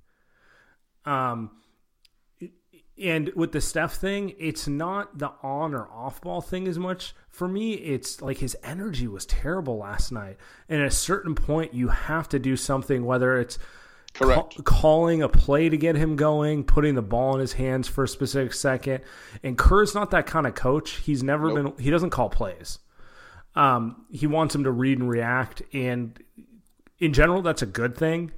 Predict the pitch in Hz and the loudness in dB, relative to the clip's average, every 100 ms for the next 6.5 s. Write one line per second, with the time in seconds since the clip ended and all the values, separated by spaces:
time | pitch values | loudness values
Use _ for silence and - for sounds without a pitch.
0 | - 131 - 180 175 165 139 117 117 113 | -8 -6 -2 -2 0 0 0 -2 -2 -4
1 | 107 - - _ - - _ _ - - | -6 -14 -16 _ -20 -20 _ _ -12 0
2 | 135 120 - 120 117 107 113 110 107 - | 2 2 2 2 2 0 -2 -2 -4 -2
3 | 120 113 - 113 107 117 113 101 98 113 | -2 -2 -4 -6 -4 -4 -6 -6 -4 -2
4 | 113 107 104 - 110 104 - 110 92 - | -2 -4 -8 -6 -6 -6 -6 -6 -6 -6
5 | 101 104 113 110 131 127 120 113 - - | -6 -6 -6 -4 -2 -4 -2 -6 -6 -16
6 | - - 147 - | -16 -4 -2 -2